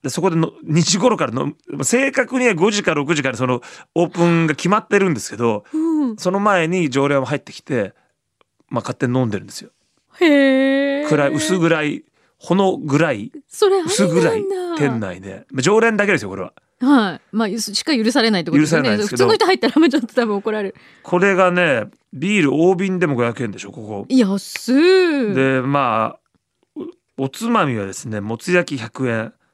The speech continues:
Speaker 1: とんちゃんってちょっと有名なやつがあるんです。それ百二十円。
Speaker 2: 安い。で、結構、
Speaker 1: おしんこ九十
Speaker 2: 今私もこれ
Speaker 1: 円。
Speaker 2: 写真見てますけど、
Speaker 1: ええ。
Speaker 2: ボリューミーですね。
Speaker 1: そう、
Speaker 2: なんか、
Speaker 1: ここは
Speaker 2: 結構しっかり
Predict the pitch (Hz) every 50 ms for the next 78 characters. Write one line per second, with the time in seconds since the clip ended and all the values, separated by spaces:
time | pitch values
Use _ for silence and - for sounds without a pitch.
0 | _ _ - 226 226 196 - - 123 101 - - - 147 - 135 127 127 127 127
1 | 135 131 127 127 123 123 120 - - 101 98 - - 147 147 139 - 135 - -
2 | 151 143 139 127 117 127 117 101 104 101 - _ _ _ _ _ _ _ _ -
3 | 254 285 294 269 - 294 320 427 508 571 587 587 587 587 415 - - - - _
4 | 233 - - - 453 571 - - _ - 220 196 202 220 214 185 - 208 233 233
5 | 180 175 - - - 285 - 147 131 135 117 - - - - _ _ _ _ _
6 | _ _ - - 277 247 294 330 359 359 330 240 175 165 - - 165 165 170 147
7 | 135 - 233 254 269 349 466 539 466 277 196 170 160 156 151 170 165 165 147 -
8 | - _ _ _ _ _ _ - - 131 - - 339 330 - 196 170 190 196 202
9 | 202 190 156 - 440 508 - _ - 285 226 - _ _ _ _ _ - - -
10 | - 269 254 _ _ - 359 415 403 330 254 208 175 147 - -